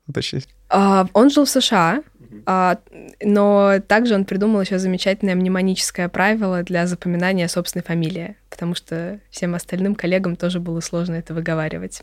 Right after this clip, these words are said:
Speaker 1: Так.
Speaker 2: А, по-английски «Chicks sent me hi». Девочки передавали мне привет.
Speaker 1: Вау!
Speaker 2: Да, с самооценкой у него проблем не было, как понимаешь?
Speaker 1: Да, да.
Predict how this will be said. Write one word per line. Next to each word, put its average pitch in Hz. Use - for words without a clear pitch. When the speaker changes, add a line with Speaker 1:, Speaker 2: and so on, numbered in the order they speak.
Speaker 1:
Так. 127
Speaker 2:
А, 190
по-английски 240
«Chicks -
sent 254
me 202
hi». 185
Девочки 214
передавали 180
мне 170
привет. 160
Speaker 1:
Вау! 180
Speaker 2:
Да, 196
с 196
самооценкой 262
у -
него 254
проблем 247
не 208
было, 196
как 226
понимаешь? 254
Speaker 1:
Да, 127
да. 135